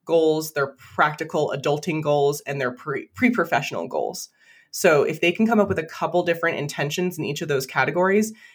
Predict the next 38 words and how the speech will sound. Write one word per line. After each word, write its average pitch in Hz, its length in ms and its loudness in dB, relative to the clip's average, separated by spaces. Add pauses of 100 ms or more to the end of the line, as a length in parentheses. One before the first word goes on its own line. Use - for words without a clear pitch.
(240)
it 165 120 0
really 170 320 4
does 147 220 2
bring 151 160 0
the 147 80 0
world 135 300 2
back 123 180 0
into 139 160 -4
focus 143 560 -2
a-, - 180 -2
a-, - 200 0
in 156 80 2
a - 20 0
more 143 320 2
manageable 139 460 0
way, 131 260 4
because 160 340 -2
someone 151 200 2
might 135 180 0
say, 143 140 2
like, 147 180 0
"Oh, 262 180 6
well, 170 380 6 (300)
I 180 80 2 (120)
always 220 240 8
wanted 208 200 6
to 190 80 2
surf. - 480 0
I, 156 80 2
I 156 260 -2
really 185 260 6
wanted 185 160 6
to 170 60 0
get 160 100 2
my 151 120 0
paddy 151 340 -2
certification. 127 880 -6 (380)
Um, 143 400 4